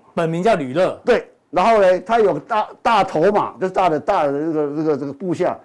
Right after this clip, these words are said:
Speaker 1: 啊。
Speaker 2: 叫做曾启荣。曾启荣是谁呢？曾-
Speaker 1: 那谁的爸爸是？
Speaker 2: 曾志伟的爸爸。
Speaker 1: 哦，了解。
Speaker 2: 都跑到台湾来。那还有，还有一个，你去看港剧里面讲黑社会，有个马氏兄弟。
Speaker 1: 嗯。
Speaker 2: 马氏兄弟办报纸。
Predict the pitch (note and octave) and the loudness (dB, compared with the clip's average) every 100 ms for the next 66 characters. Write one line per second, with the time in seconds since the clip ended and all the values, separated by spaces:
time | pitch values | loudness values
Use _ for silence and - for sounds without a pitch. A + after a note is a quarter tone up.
0 | - D3+ F#3+ F3 F#3+ G3+ G#3 - C3+ G#2+ | -8 -2 0 0 0 -2 -2 -8 -10 -10
1 | A2 A2 A#3 F#3 E3 G#3 - B2 C#3+ C#3 | -12 -4 -2 0 0 -2 -4 -6 -8 -10
2 | _ _ _ _ _ _ A#3 A3+ G3 - | _ _ _ _ _ _ 0 0 -2 -2
3 | G#3+ C4+ C4+ A#3 F#3+ G#3 A3+ C4+ B3 G#4 | 0 2 2 2 2 2 2 0 0 2
4 | A3+ F#3+ F#3+ B3 G3+ G#4 A2+ B2 C3 D3 | 2 2 2 2 2 0 -4 -4 -2 -2
5 | D#3 D#3 D3+ C#3 B2 C3+ C3 A#3 G3 G#3+ | -2 -2 -4 -6 -6 -6 -2 -2 0 0
6 | F#3 G3 G#3 D3+ - A#3 A3 A#3 G#3 F3+ | 2 2 2 0 0 2 4 2 4 2
7 | - - - - E3+ A#3 G#3 D#4 C#3 G#3 | 0 -12 -14 -8 0 2 2 0 -2 -4
8 | D#3+ D#3+ C3 A2+ F3 F3 G3 E3+ A#2+ A#2+ | -4 -6 -6 -6 -4 -2 -2 -2 -4 -8
9 | A#2+ A#2+ - G#3 F3 F3 F3 C#3+ - F#3 | -8 -10 -6 -4 -2 -4 -4 -6 -10 -12
10 | F3+ A2 - _ - E3 E3+ A#3 A3 A3 | -12 -12 -20 _ -2 -2 0 0 0 -2
11 | A#3 G#3 A#3 G#3+ - | 0 0 2 2 0